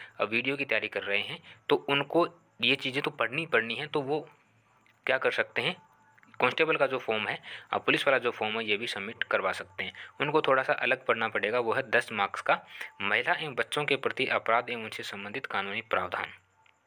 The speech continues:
तो ये जो है ये टेन मार्क्स जो है आपको अलग से गेन करने होंगे। तो ये एक पीडीएफ़ जो है ऑफिशियल वेबसाइट पे आपको प्रोवाइड करवा दी जाएगी पुलिस प्रशासन के द्वारा,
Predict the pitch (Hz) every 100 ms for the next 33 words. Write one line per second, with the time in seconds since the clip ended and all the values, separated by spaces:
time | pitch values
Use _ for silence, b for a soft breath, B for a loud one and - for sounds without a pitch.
0 | _ _ - - 110 165 156 151 147 135
1 | 123 123 123 117 113 113 107 - 104 98
2 | - 107 98 98 101 107 117 113 170 B
3 | B B 127 120 135 131 117 120 135 151
4 | - 127 147 - B B - _ - 101
5 | 151 160 139 123 - 120 120 113 - 113
6 | 107 107 110 107 104 120 139 113 98 127
7 | 175 B B B B _ _ - 170 -
8 | 127 110 110 110 104 101 165